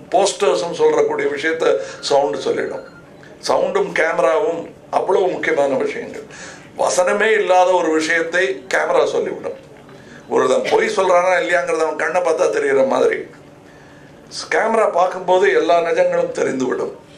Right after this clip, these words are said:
அதையெல்லாம் நாங்கள் அனுபவித்தவர்கள் ரவிக்குமார் சாரும் நான். நல்லா நடிச்சிட்டோம்னு சொல்லிட்டு அப்புறம் ரஷ்யா வந்து பார்த்தோன்னா திருப்பி எடுத்திருக்கோம் பல காட்சிகளை. மூன்று முறை எடுத்தோம் அந்த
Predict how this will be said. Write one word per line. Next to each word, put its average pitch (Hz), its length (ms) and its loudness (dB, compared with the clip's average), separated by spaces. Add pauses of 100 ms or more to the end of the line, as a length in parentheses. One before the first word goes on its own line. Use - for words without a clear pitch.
(600)
அதையெல்லாம் 135 440 0
நாங்கள் 131 380 -2
அனுபவித்தவர்கள் - 640 0
ரவிக்குமார் 131 560 -2
சாரும் 120 380 -2
நான். - 240 -4 (420)
நல்லா 156 320 2
நடிச்சிட்டோம்னு 151 560 -2
சொல்லிட்டு 143 380 0
அப்புறம் 135 280 2
ரஷ்யா - 320 0
வந்து 139 220 0
பார்த்தோன்னா 135 520 0 (240)
திருப்பி 170 300 0
எடுத்திருக்கோம் - 560 0
பல - 180 2
காட்சிகளை. - 600 -2 (280)
மூன்று 185 420 0
முறை 180 240 2
எடுத்தோம் 131 540 0
அந்த - 360 -4